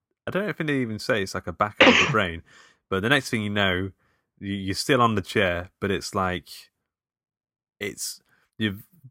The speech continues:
very, like, deep underwater in a research base, but it also feels like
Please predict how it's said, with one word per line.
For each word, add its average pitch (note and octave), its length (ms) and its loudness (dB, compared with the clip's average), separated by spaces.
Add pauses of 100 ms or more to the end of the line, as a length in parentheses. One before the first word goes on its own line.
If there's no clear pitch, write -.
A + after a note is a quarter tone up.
(100)
very, B2 320 4
like, G#2+ 280 0
deep D#3 220 2
underwater A2+ 540 4
in F#2+ 100 2
a F#2 60 -2
research A2+ 380 -2
base, F#2+ 360 0 (220)
but A2+ 120 4
it G#2+ 120 -2
also B2+ 300 2
feels G#2+ 300 2
like G2+ 340 0